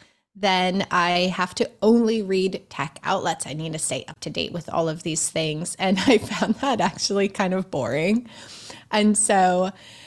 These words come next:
all day at work, when I am talking about things for work, the last thing I wanna do is get in the car, make my commute home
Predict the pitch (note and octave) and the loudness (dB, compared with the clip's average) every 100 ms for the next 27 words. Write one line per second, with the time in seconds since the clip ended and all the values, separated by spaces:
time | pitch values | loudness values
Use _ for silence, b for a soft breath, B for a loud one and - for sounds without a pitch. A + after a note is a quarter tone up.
0 | B B _ G#3+ A#3+ C4+ G#3+ - E3+ F#3+ | B B _ 4 6 4 2 2 2 2
1 | C2 A2+ G3 - - F3+ C3+ F3+ F#3+ A1+ | 0 -2 -2 -6 -2 0 2 2 2 2
2 | B1+ - - F#3+ F3+ E3+ E3+ E3 D#3+ D#3 | -2 -6 -2 0 2 0 -2 -2 -2 -4
3 | D#3+ - _ - D#3+ D#3+ E3 D#3+ D#3 D3+ | -6 -12 _ -2 0 0 -2 -2 -2 -4
4 | D3 C#3 C#3 D3 - - D#3+ D3+ D3+ D#3 | -4 -2 0 -2 -4 -8 -4 -4 -4 -6
5 | - D#3+ D#3+ D#3 F#3+ F#3+ F3+ - _ - | -6 -2 -2 0 2 2 0 -8 _ -2
6 | F3 F#3+ G3 G#3+ - F#3 F3 E3+ E3 E3 | 2 4 2 2 0 0 0 2 0 0
7 | D#3+ D#3 D#3 - D#3+ D#3 D#3+ - D3 G#2 | 0 0 -2 -2 -2 -2 -4 -2 2 2
8 | C#3+ D#3 - _ F3+ F#3 F3+ F#3 F3+ G3 | 0 -2 -10 _ -2 0 0 -2 -2 -2
9 | F#3 E3 E3 - - D#3+ D#3 D#3+ | -2 -2 -2 -2 0 0 -2 -4